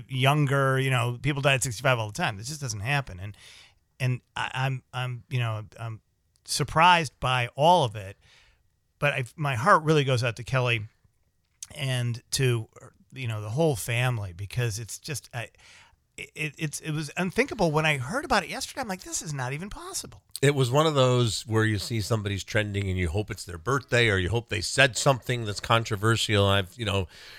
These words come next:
Speaker 2: <laughs> I've said this before. I'm like, "I wish Twitter would, would say something like trending because of their birthday." You know, when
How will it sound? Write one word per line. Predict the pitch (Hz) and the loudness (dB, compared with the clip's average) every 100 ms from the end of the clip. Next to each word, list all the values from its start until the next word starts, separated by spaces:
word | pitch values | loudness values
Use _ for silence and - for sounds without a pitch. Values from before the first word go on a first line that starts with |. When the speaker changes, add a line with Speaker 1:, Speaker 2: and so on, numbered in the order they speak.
| - | -20
Speaker 2:
<laughs> | _ - - - - | _ -2 -2 -2 -6
I've | 107 107 | -6 -2
said | 139 | -2
this | 123 120 | 0 -2
before. | 117 110 120 110 | -2 -2 2 2
I'm | 104 | 4
like, | 107 113 | 0 0
"I | |
wish | 131 151 | 0 0
Twitter | - 143 123 | 0 2 2
would, | 113 98 110 | 2 -2 -4
would | 107 101 | -4 -4
say | - 127 123 | -2 2 2
something | - 117 92 107 | 2 0 2 -2
like | 101 95 90 | 0 0 0
trending | - 131 123 117 | 0 0 2 2
because | 117 104 | 2 2
of | 101 | 2
their | 101 92 | 2 4
birthday." | 82 110 - - 82 85 | 4 4 2 -2 -2 -2
You | 82 | -6
know, | 87 | -4
when | 90 | -4